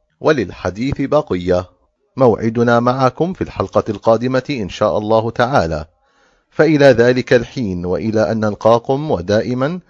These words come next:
نترككم في عناية الله وحفظه وأمنه،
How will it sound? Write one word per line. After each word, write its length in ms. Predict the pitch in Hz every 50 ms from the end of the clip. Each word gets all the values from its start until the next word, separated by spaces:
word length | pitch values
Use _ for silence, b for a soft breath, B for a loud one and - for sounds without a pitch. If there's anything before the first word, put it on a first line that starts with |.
| b b b b b
نترككم 680 | 131 131 127 - 147 156 - 139 113 - 95 87 85 85
في 300 | - - 117 113 110 113
عناية 320 | 113 120 123 127 127 113 -
الله 420 | 123 113 110 117 117 110 127 135 139
وحفظه 680 | 120 87 - - 98 98 98 98 107 104 107 120 123
وأمنه، 440 | 123 139 92 92 87 85 87 85 87